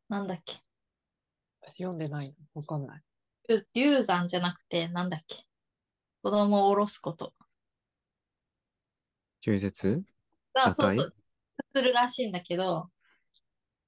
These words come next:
Speaker 1: それと絡めてなんか映像をやってて、その子が、その人が、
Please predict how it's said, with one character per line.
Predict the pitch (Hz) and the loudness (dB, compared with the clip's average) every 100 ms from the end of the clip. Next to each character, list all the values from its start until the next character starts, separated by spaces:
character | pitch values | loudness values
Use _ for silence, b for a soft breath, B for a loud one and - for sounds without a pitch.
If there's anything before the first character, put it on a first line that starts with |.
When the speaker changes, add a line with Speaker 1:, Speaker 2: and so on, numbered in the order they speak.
| _ _ | _ _
Speaker 1:
そ | 285 | 4
れ | 277 277 | 6 6
と | 277 269 | 4 0
絡 | - 233 233 | 2 4 4
め | 220 202 | 2 0
て | 202 | -2
な | 180 170 | -2 -8
ん | |
か | - - - | -12 -14 -4
映 | 208 190 | 0 0
像 | 185 180 | 2 2
を | |
や | 180 202 | 0 -4
っ | - | -8
て | 220 | -10
て、 | 214 262 240 185 | -2 2 2 2
そ | 175 - | -2 -4
の | 208 220 | -2 -2
子 | _ - 214 208 208 - | _ -2 0 0 -4 0
が、 | 262 262 202 - _ _ _ _ _ _ _ _ _ _ _ _ - | 2 4 2 -2 _ _ _ _ _ _ _ _ _ _ _ _ -8
そ | |
の | 214 214 | -4 -4
人 | - - 214 | -4 -4 0
が、 | 220 220 180 - | 2 2 2 -2